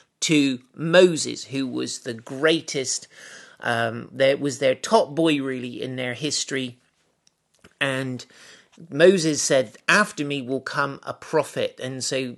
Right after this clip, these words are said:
they're kind of wondering if Jesus is the one that Moses spoke of. And so what they're looking for is some kind of evidence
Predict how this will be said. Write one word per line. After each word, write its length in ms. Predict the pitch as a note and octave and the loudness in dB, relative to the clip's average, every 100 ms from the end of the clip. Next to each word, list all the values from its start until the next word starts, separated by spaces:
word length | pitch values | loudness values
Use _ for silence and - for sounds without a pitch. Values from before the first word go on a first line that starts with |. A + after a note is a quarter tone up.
| - | -16
they're 300 | - C#3 C#3 | -2 2 2
kind 340 | - C#3 C3+ | 0 -6 -4
of 140 | B2+ A2 | -6 -6
wondering 420 | C#3+ C#3 C3+ B2+ | -6 -4 -6 -6
if 260 | B2 A2 - | -8 -10 -6
Jesus 400 | D3 D#3+ C3+ B2 | -4 -2 -4 -4
is 240 | C#3 A2 | -6 -6
the 100 | B2 | -8
one 380 | A#2 C#3 C3 C3 | 0 2 2 -2
that 160 | B2 | -6
Moses 440 | B2+ C#3+ D3+ C3 A#2+ | 0 2 2 -2 -4
spoke 400 | - C3+ B2+ - | 0 2 0 0
of. 300 | A#2+ A2+ - - - - - | -2 -2 -8 -20 -20 -20 -12
And 360 | - B2+ C3+ C3+ | -4 -2 -2 -4
so 320 | - B2+ D#3+ | -6 -2 0
what 240 | D3+ D3 D#3+ | 2 2 4
they're 140 | E3 | 2
looking 380 | D3+ D#3+ D3+ C3 | 2 0 -4 -12
for 260 | - B2 A#2+ | -8 -6 -4
is 140 | A#2+ | 0
some 320 | - G3+ G#3+ | 2 2 0
kind 240 | - D#3 C#3+ | -4 -4 -4
of 100 | - | -6
evidence 640 | - C#3 C3+ B2+ B2 A2+ | -2 0 0 -6 -8 -10